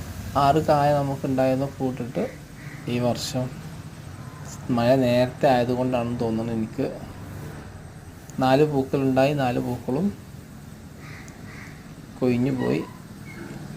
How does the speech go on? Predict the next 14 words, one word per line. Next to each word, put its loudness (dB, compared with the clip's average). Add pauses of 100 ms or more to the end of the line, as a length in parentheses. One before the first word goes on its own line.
(140)
ഇനിയിപ്പോൾ 2
ഒരു 6 (100)
പൂ 2 (140)
വരുന്നുണ്ട്. 0 (120)
ഞാൻ 0 (100)
കവറിട്ട് 0 (100)
മൂടിയിട്ടാണ് 2
അത് 0
നിർത്തിയിരുന്നത്. 0 (1300)
അതിൻ്റെ 0
മുകളിൽ 0 (360)
വേറൊരു 4
പൂ -4 (120)
വന്നിട്ട് 0